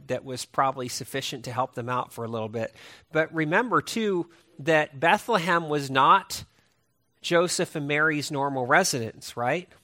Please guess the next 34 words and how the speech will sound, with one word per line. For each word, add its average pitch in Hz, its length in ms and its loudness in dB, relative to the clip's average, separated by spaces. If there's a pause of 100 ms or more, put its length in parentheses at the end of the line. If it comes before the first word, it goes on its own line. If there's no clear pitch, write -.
(160)
Where, 180 300 -2
where 165 240 -2
are 190 60 -2
they 185 120 -2
from? 202 380 -6 (720)
Where 165 140 -2
are 175 40 -2
they, 180 100 -6
where 156 200 -4
do 175 80 -6
they 180 160 -4
live 190 260 -4
normally? 208 400 -12 (1040)
Nazareth, 151 580 4
which 170 220 -2
is 165 160 -2
actually 170 500 -4
kind 165 280 0
of, 139 100 -4
like, 127 240 0
north. 147 640 -6 (460)
And 170 300 2
we 196 180 -4
think, 180 340 -4
"Oh, 147 300 6
it's - 180 -8
only, 147 240 -2
like, 113 300 -6
maybe 113 400 -10 (340)
forty, 120 340 -6
fifty 120 320 -12
miles 123 360 0
or 113 40 -6
whatever." 113 400 -6